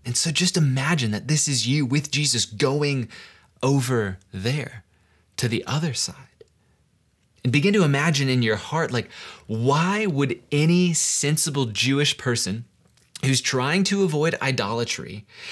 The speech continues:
and evil ever want to go to the other side? I mean, these are disciples of a rabbi, a teacher of the law. Like, wh-, what are Peter, James, and John thinking? Like, I imagine them thinking,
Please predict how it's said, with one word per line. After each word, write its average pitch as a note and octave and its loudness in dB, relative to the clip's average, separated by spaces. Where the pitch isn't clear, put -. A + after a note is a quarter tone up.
and C3 2
evil D#3 2
ever D#3+ 2
want C#3 -2
to - -2
go B2 0
to - -4
the A2+ -2
other G#2 -4
side? - -6
I C3+ 2
mean, C#3 2
these F3+ 4
are D3+ -2
disciples C3+ 0
of B2 -2
a G#2+ 0
rabbi, A2 -4
a G#2 -4
teacher G#3 0
of B2+ -2
the A2+ -2
law. A#2+ -4
Like, D#3 0
wh-, - -10
what D3+ 2
are G#3+ 4
Peter, F#3 2
James, D3 2
and C3 2
John C#3+ 0
thinking? D3 -4
Like, D3+ -4
I F3+ 4
imagine E3+ 2
them C#3+ 2
thinking, C3 -2